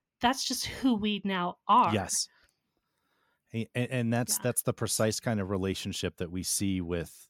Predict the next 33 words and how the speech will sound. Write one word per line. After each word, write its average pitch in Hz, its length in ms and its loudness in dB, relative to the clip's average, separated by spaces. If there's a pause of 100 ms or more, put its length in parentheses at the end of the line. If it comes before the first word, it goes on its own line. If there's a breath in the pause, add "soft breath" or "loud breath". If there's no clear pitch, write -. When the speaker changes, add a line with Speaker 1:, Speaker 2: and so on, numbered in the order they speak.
Speaker 2:
with 90 480 -6 (120)
Scripture 90 540 -6
and, 85 400 -6 (460)
um, 78 420 -8 (200)
and, 85 220 -8 (240)
you 113 80 -8
know, 80 100 -12
calling 95 440 -4
out 82 420 -8 (580)
people 98 320 -6
that 85 140 -4
are 82 60 -6
Speaker 1:
Mm-hmm. - 100 -14
Speaker 2:
following 104 460 0
the 87 80 -6
law 85 280 -2
for - 160 -10
the 82 120 -6
sake - 300 -4
of 82 140 -6
these 90 240 -4
are 85 40 -6
the 85 100 -8
rules 85 520 -4
versus - 360 -10
people 92 320 -10
that 82 120 -8
are 78 80 -8
following 98 440 -2
the - 60 2
Speaker 1:
Mm-hmm. 85 120 0
Speaker 2:
law 85 260 0
because - 500 -6